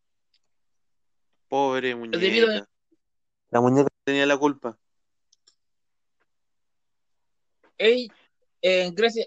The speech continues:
Speaker 2: ella intenta distraer a Street Profits, pero sal-, salió di-, salió disparada del ring. Ahí ap-, ahí Mo-, ahí Montes y Angelo aprovechan para pescar, para pescar a uno de,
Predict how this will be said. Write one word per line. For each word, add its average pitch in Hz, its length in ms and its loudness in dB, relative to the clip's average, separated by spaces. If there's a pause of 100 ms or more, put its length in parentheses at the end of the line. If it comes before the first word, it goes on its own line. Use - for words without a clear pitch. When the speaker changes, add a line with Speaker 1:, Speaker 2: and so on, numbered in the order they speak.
(120)
Speaker 2:
ella 254 480 4 (500)
intenta 247 360 4
distraer 254 400 4
a - 20 4
Street - 240 -8
Profits, 269 540 0
pero 233 500 4
sal-, - 360 -2 (400)
salió 196 360 4
di-, 220 340 -2
salió 196 280 0
disparada 220 440 2
del 285 180 4
ring. 330 180 0 (2250)
Ahí 220 180 4
ap-, 208 200 -2 (280)
ahí 220 280 4
Mo-, 247 220 0 (320)
ahí 196 160 4
Montes 262 580 0
y 202 140 2
Angelo 277 460 2 (240)
aprovechan 202 560 2
para 208 200 4
pescar, 208 560 0 (200)
para 185 180 2
pescar 185 460 0
a 175 140 2
uno 220 260 2
de, 180 360 0